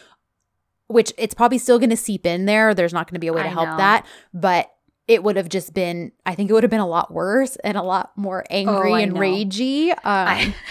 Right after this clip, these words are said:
Speaker 2: <laughs> I think, yeah, it, it would have, it would have probably cast a bit of a pall over the <laughs> entire episode.
Speaker 1: A hundred percent.
Speaker 2: Or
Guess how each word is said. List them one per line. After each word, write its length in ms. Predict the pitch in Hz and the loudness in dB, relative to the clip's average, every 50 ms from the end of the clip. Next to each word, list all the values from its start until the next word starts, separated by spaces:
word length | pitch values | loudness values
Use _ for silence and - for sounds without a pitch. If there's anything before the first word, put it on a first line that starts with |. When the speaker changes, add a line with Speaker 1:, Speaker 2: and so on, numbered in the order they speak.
| - - - - | -18 -18 -18 -16
Speaker 2:
<laughs> 320 | - - - - _ - | -12 -10 -10 -8 _ -2
I 80 | 226 233 | -2 -2
think, 300 | - _ - 285 285 - _ - - - - - - _ _ _ - | -2 _ -4 -4 -4 -4 _ -14 -14 -10 -10 -10 -10 _ _ _ -12
yeah, 340 | 233 233 220 196 180 - - - - | -6 -2 0 2 2 2 0 -2 -2
it, 260 | 262 240 240 233 - - - _ _ | 0 0 0 0 -2 -8 -20 _ _
it 200 | - 262 254 254 | 4 4 4 6
would 160 | 269 254 240 | 6 4 4
have, 380 | 247 254 254 254 254 - - - _ _ _ _ _ _ _ _ _ _ _ _ _ _ _ _ _ _ _ _ | 4 4 2 0 -4 -10 -16 -20 _ _ _ _ _ _ _ _ _ _ _ _ _ _ _ _ _ _ _ _
it 200 | - 233 226 - | -2 0 0 0
would 200 | 233 220 220 214 | -2 -4 -4 -2
have 340 | 202 202 202 202 202 202 _ | -2 -2 -2 -4 -6 -12 _
probably 460 | - 214 190 185 196 190 190 196 190 | -2 -2 -2 -2 -2 -4 -6 -6 -8
cast 340 | 202 - - 180 185 - - | -4 -2 -2 -2 -2 -2 -8
a 20 | 185 | -8
bit 140 | 175 190 | -6 -6
of 120 | 190 190 175 | -6 -4 -6
a 80 | 180 | -6
pall 520 | - - - 196 175 165 165 170 175 190 - | -8 -6 -4 -2 -2 0 0 -2 -2 -4 -4
over 480 | - 190 180 190 190 175 175 180 - - 185 | -6 -8 -8 -8 -8 -8 -8 -8 -10 -10 -10
the 160 | 175 208 190 185 | -10 -10 -10 -10
<laughs> 460 | 202 196 226 - - - - - - | -10 -12 -12 -14 -16 -20 -10 -6 -4
entire 200 | 226 214 226 240 | -4 -2 -2 -2
episode. 720 | - - 240 233 - 277 269 - 285 285 294 294 302 311 294 | -2 -2 -2 -4 -4 -8 -4 -2 0 2 4 4 2 2 0
Speaker 1:
A 120 | 220 214 202 | 0 0 0
hundred 500 | 185 156 180 180 170 170 170 165 165 - | -2 -4 -6 -8 -6 -6 -6 -8 -8 -10
percent. 580 | - 175 175 - 185 170 170 170 170 120 - | -14 -18 -14 -12 -12 -12 -10 -10 -10 -2 2
Speaker 2:
Or 600 | 285 302 320 330 311 269 247 233 226 233 247 - | 4 4 6 6 4 4 4 4 2 2 0 -2